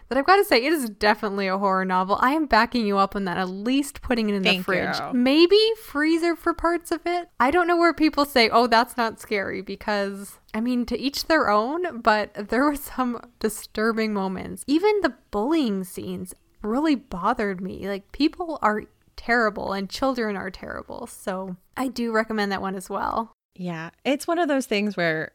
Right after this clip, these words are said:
Speaker 2: if you, I think, only focused on Ellie as a character, like, Ellie doesn't commit, I think, as many atrocities. And I think the ones she does are kind of purely to survive. I mean, not completely. There are some scenes.
Speaker 1: Mm-hmm.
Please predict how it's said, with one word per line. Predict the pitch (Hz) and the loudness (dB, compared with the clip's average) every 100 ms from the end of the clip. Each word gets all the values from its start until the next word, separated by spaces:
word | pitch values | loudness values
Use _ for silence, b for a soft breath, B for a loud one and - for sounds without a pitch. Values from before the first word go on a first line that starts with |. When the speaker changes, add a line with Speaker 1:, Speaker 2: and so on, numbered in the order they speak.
| _ | _
Speaker 2:
if | 196 - | -6 -2
you, | 226 | 2
I | 208 | 2
think, | 220 220 - | 2 -2 0
only | 175 170 185 | -2 0 -2
focused | - 160 156 165 165 175 - | 2 2 2 2 2 0 -4
on | 170 165 160 - | -4 -2 -4 -4
Ellie | 175 170 170 | -4 -2 -2
as | - 170 | -2 -4
a | 165 | -6
character, | - 151 120 160 175 165 160 - | -6 -6 -6 -8 -8 -6 -8 -8
like, | 170 - - _ | -8 -8 -16 _
Ellie | 180 202 214 220 196 | -2 -2 0 -2 -4
doesn't | 190 185 175 | -6 -6 -8
commit, | - 175 156 151 156 - - | -8 -8 -6 -8 -8 -12 -14
I | 175 | -12
think, | 165 165 | -10 -8
as | 117 143 160 | -8 -8 -10
many | 156 151 156 139 139 165 190 190 | -12 -10 -10 -8 -8 -6 -6 -4
atrocities. | 202 185 190 180 180 196 202 202 196 | -6 -4 -2 0 0 -2 -2 -2 -2
And | 156 | -2
I | 156 | -4
think | - 165 170 | -4 -6 -4
the | 175 160 | -4 -2
ones | 165 165 - | -4 -4 -6
she | 165 151 | -6 -6
does | 123 151 165 | -4 -4 -4
are | - 160 147 - _ | -4 -6 -6 -12 _
kind | - 185 | -6 -4
of | 208 165 | -4 -6
purely | - - 160 165 165 | -12 -8 -4 -4 -6
to | - | -6
survive. | 151 147 147 139 143 151 156 - | -8 -6 -6 -4 -2 -2 -4 -2
I | 247 | 2
mean, | 247 196 | 2 4
not | 170 - _ | 0 -2 _
completely. | - 180 - 151 - 175 214 | -10 -10 -8 -8 -6 -6 -4
There | 185 156 | -4 -4
are | 151 | -6
some | 156 214 | -4 -4
scenes. | 220 151 151 175 - _ 403 | -4 -6 -6 -8 -12 _ -4
Speaker 1:
Mm-hmm. | 381 233 | -2 -4